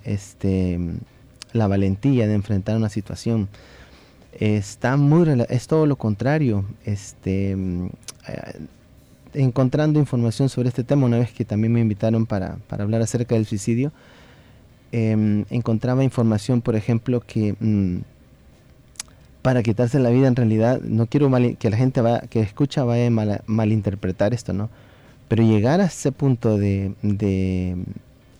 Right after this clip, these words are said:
de encontrarse sin salida y llegar a cometer suicidio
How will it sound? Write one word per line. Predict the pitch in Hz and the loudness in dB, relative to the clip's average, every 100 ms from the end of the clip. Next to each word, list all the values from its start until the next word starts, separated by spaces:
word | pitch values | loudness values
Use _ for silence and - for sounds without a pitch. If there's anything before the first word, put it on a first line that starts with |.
| - | -2
de | 113 | 2
encontrarse | 117 107 101 117 170 - 170 | 2 2 0 2 0 0 -4
sin | - 120 | -2 -2
salida | - 82 98 127 165 - - - - - - - - - | -2 -4 -2 -4 -6 -10 -20 -20 -20 -20 -20 -20 -20 -4
y | 117 | 0
llegar | 107 104 123 143 | 2 2 2 2
a | 160 131 - | 2 0 -2
cometer | - 95 92 - 131 | -4 -2 -2 0 0
suicidio | - 120 - 170 127 113 | 0 -4 -2 0 2 0